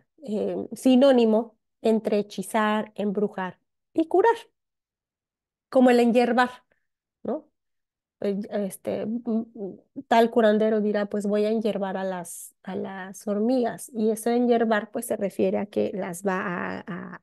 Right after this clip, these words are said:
cazar porque están dando mucha lata, ¿no? Pero el mismo término se puede utilizar para, eh, "Voy a enyervar a la persona porque, pues, necesita esta cantidad de test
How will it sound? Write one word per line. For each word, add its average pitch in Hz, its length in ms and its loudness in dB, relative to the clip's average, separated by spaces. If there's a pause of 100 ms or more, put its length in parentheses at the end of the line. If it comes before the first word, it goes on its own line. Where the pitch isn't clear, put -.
(100)
cazar 233 320 -4
porque - 180 -4
están 202 440 -4
dando 185 260 -6
mucha 180 280 -8
lata, 226 300 -8 (100)
¿no? 233 180 -10 (1500)
Pero 247 160 6
el 247 140 8
mismo 247 460 4
término 233 380 0
se 226 140 -6
puede 214 180 -2
utilizar 208 540 -6
para, 208 460 -2
eh, 202 400 -8
"Voy 196 240 -6
a 190 60 -6
enyervar 196 420 -8
a 196 60 -8
la 208 120 -6
persona 214 480 -2
porque, - 280 -8
pues, 180 220 -16
necesita 202 640 -8 (100)
esta 277 260 -8
cantidad 190 480 -4
de 185 160 -4
test - 260 -8